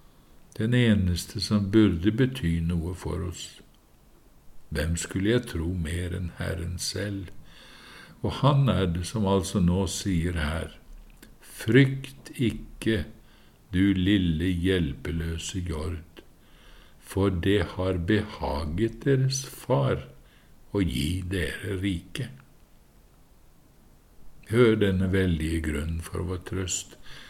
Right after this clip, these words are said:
Det har behaget deres far. Her ser vi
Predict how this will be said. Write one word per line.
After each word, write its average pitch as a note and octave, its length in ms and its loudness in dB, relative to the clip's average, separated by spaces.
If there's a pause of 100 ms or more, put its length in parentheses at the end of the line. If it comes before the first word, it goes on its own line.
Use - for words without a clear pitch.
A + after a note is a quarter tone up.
(520)
Det A2 120 2
har G2 200 2
behaget D#2+ 1000 -4 (140)
deres G#2+ 480 0
far. D3+ 520 -4 (1700)
Her G2+ 160 0
ser G2 280 2
vi G#2 140 4